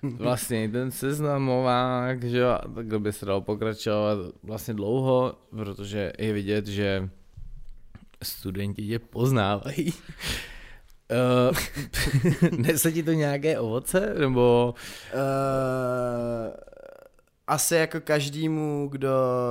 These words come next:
Speaker 2: dělá takovýhle druh práce, to trochu krmí ego. A myslím si, že je to úplně normální svým způsobem. Každý má rád takový ten pocit, že ho zná spoustu lidí, v nějaký moment to začne být otravný a to je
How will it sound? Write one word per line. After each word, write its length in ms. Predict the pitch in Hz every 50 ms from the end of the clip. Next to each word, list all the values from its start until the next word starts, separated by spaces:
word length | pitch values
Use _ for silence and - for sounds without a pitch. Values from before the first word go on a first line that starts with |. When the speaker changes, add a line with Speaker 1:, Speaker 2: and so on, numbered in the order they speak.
| 120 120 120 123
Speaker 2:
dělá 440 | 127 120 127 139 135 135 127 127
takovýhle 680 | 127 - - - - - 131 - 151 139 139 135 135 135
druh 340 | 135 143 139 143 143 - -
práce, 440 | - - 139 120 131 135 - - 139
to 100 | 131 135
trochu 300 | 131 123 139 - - 135
krmí 340 | 135 139 135 131 135 135 -
ego. 360 | 104 117 120 123 123 131 - - - - _ _ _ _ _ _ _ _ _ _ _ _ -
A 60 | -
myslím 300 | 131 127 123 - 127 127
si, 120 | 131 135
že 80 | 127 135
je 80 | 123
to 120 | 120 127 120
úplně 200 | 120 - 131 131
normální 680 | 131 120 120 120 120 120 117 117 120 127 127 135 147 - _ _ _ _ - _ _ _ _ _ -
svým 220 | - - 131 131
způsobem. 680 | 127 - - 135 127 - 143 139 139 135 135 139 139 139 - - _ - - - - - _ _ _ _
Každý 320 | _ - 123 127 131 131
má 320 | 127 127 123 123 120 120 123
rád 240 | 123 123 123 123 -
takový 280 | - 110 - 120 120
ten 140 | 120 117 117
pocit, 300 | 117 113 117 - 127 123
že 120 | 123 123
ho 80 | 117 117
zná 240 | 117 123 120 117 117
spoustu 400 | 120 - 131 123 - - - 127
lidí, 340 | 120 120 123 123 127 131 - - _ _ _ -
v 120 | - 135
nějaký 260 | 131 120 120 120 -
moment 260 | 127 123 120 120 117 117
to 100 | 120 120
začne 240 | 120 117 - 131
být 160 | 120 117 120 117
otravný 600 | - - - - 123 123 120 127 120 113 113 98 - -
a 120 | 117 117
to 240 | - - - - 127
je 240 | 123 123 117 113